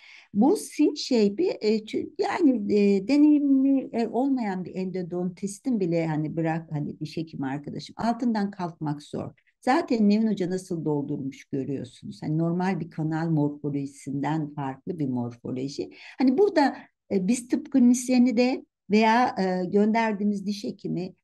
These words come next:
hangisi olursa birisi uyanmalı, bunu çok daha profesyonel yapmalıyız diye farkındalık olmalı. Bunlar böyle, e, neden bu eğitime ihtiyacımız olmaz için uç örnekler ama bunların hepsini öğreneceğiz.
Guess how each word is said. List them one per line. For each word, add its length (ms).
hangisi 460
olursa 380
birisi 340
uyanmalı, 760
bunu 240
çok 240
daha 220
profesyonel 800
yapmalıyız 880
diye 400
farkındalık 800
olmalı. 560
Bunlar 360
böyle, 340
e, 260
neden 340
bu 100
eğitime 400
ihtiyacımız 680
olmaz 320
için 240
uç 240
örnekler 800
ama 360
bunların 400
hepsini 360
öğreneceğiz. 880